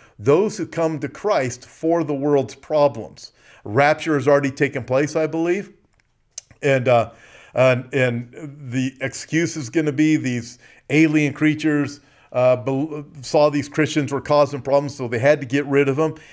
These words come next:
And those who are left behind who don't know Christ but come to Christ, Antichrist is simply gonna say, "They're the problem." They're the problem, uh, with the utopian world that we really need to create. These globalists cause this problem,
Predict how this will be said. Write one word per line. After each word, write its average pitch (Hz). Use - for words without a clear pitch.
And 131
those 160
who 160
are 143
left 143
behind 135
who 127
don't 147
know 135
Christ 151
but -
come 160
to 190
Christ, 120
Antichrist 139
is -
simply 143
gonna 120
say, 127
"They're 127
the 131
problem." 135
They're 131
the 233
problem, 214
uh, 131
with 156
the 151
utopian 151
world 156
that 143
we 139
really 151
need 127
to 117
create. 113
These 113
globalists 180
cause 175
this 196
problem, 214